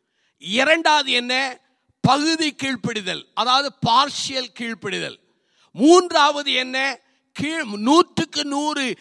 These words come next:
கீழ்ப்படியாமை, அது இன்னொரு நிலையாய் காணப்படுகிறது. ஆனால் இங்கு யோவான் அழகாய் எழுதுகிறார், ஆண்டவருடைய வார்த்தைகளுக்கு நாம் கீழ்ப்படுகிற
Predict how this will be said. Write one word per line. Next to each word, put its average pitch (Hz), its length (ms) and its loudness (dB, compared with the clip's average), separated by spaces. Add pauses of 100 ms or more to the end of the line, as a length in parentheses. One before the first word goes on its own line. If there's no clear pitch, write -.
(220)
கீழ்ப்படியாமை, 294 1120 -2 (320)
அது 226 280 -4 (400)
இன்னொரு 247 460 -2
நிலையாய் 214 580 2
காணப்படுகிறது. 160 640 -2 (540)
ஆனால் 339 260 6
இங்கு 294 280 2 (580)
யோவான் 320 500 10 (120)
அழகாய் 320 500 2
எழுதுகிறார், 247 600 0 (360)
ஆண்டவருடைய 339 840 2 (180)
வார்த்தைகளுக்கு 285 1040 -2 (280)
நாம் 226 260 2 (140)
கீழ்ப்படுகிற 302 640 -2